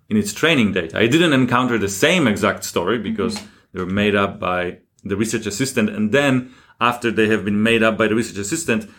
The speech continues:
Speaker 1: they were additionally modified in those hundreds of, uh, ways to create clones, slightly
Speaker 2: Mm-hmm.
Speaker 1: different clones of the task. Yet the expectation is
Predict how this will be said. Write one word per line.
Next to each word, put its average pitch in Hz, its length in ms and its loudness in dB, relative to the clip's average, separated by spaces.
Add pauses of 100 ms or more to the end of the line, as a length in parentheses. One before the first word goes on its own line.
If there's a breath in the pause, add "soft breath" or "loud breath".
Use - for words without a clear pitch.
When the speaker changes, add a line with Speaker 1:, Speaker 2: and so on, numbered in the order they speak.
(100)
Speaker 1:
they 110 80 2
were 113 140 2
additionally 123 440 -2
modified 120 760 0 (320 soft breath)
in 110 180 0
those 107 240 0
hundreds 117 480 0
of, - 400 -6
uh, 101 200 2
ways 110 560 0
to 104 440 -2
create 101 440 -2
clones, 120 880 0
slightly 101 320 0
Speaker 2:
Mm-hmm. - 100 -2
Speaker 1:
different - 260 -4
clones 123 340 0
of 95 80 -6
the 82 80 -6
task. 92 420 -4 (960 soft breath)
Yet 175 640 0 (120)
the 113 120 2
expectation 120 640 0
is 107 420 -6